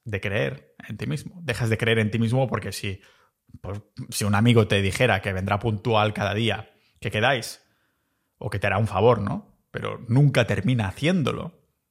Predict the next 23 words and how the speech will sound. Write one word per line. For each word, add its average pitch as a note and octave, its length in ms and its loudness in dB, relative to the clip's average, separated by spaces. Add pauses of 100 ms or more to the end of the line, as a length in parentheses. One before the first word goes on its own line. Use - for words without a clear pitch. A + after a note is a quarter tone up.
pues F#2+ 180 -6
dejarías A2+ 440 -2
de F3 60 -4
creer A2 240 0
en F#2+ 100 2
la F2+ 100 -6
palabra G2+ 400 2
de G2+ 100 -2
ese G2+ 160 -4
amigo, A2+ 500 0
lógicamente. A2+ 720 -6
Pues - 220 -20
es C#3 140 -8
por B2 200 -4
esto - 240 -2
que G#2+ 80 -4
dejamos A2+ 340 0
de G#2 60 -4
creer G#2 200 -2
en G2 100 -2
nosotros, B2 420 -8
porque G2+ 240 -12
fallamos C#3+ 580 -2